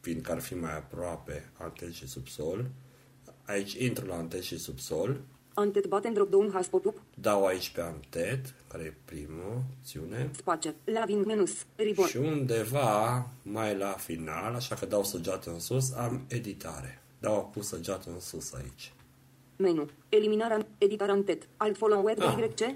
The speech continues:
Speaker 1: mai era ceva aici interesant.
Speaker 2: Eliminarea antet. Alt
Speaker 1: Eliminare
Speaker 2: follower.
Speaker 1: antet. Dacă vrem să eliminăm de tot antetul, să nu mai apară L S D V pe fiecare pagină, dăm eliminare antet.
Speaker 2: Editare antet. Alt
Speaker 1: Și dacă
Speaker 2: follower,
Speaker 1: dau
Speaker 2: Y C,
Speaker 1: editare
Speaker 2: A, D.
Speaker 1: antet aici,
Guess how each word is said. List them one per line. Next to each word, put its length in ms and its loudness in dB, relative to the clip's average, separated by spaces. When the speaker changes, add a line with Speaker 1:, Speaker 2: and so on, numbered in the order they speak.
Speaker 1:
mai 120 2
era 140 6
ceva 200 0
aici 160 2
interesant. 680 -2
Speaker 2:
Eliminarea 460 4
antet. 280 2
Alt 140 6
Speaker 1:
Eliminare 320 8
Speaker 2:
follower. 260 6
Speaker 1:
antet. 400 4
Dacă 240 0
vrem 220 6
să 160 0
eliminăm 640 2
de 160 -8
tot 240 2
antetul, 520 -4
să 140 0
nu 80 2
mai 160 4
apară 320 0
L 140 0
S 80 -2
D 120 -6
V 160 -4
pe 200 -6
fiecare 340 -8
pagină, 680 -2
dăm 280 0
eliminare 520 -4
antet. 240 -8
Speaker 2:
Editare 340 4
antet. 320 2
Alt 200 2
Speaker 1:
Și 40 -6
dacă 140 6
Speaker 2:
follower, 240 4
Speaker 1:
dau 200 4
Speaker 2:
Y 60 4
C, 40 2
Speaker 1:
editare 480 4
Speaker 2:
A, 60 6
D. 200 -2
Speaker 1:
antet 480 2
aici, 640 -4